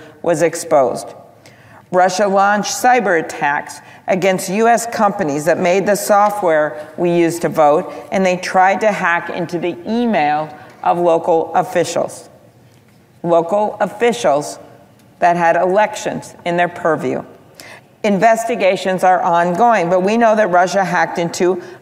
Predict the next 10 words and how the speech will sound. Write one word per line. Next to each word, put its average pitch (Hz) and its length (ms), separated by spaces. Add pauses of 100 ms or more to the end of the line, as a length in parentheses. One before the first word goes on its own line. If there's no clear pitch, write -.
(100)
election 185 640 (340)
systems 175 1000 (460)
in 185 180
the 180 80
presiding 175 580
officer's 175 600
home 175 380
state 151 600
of 175 180
Florida. 226 760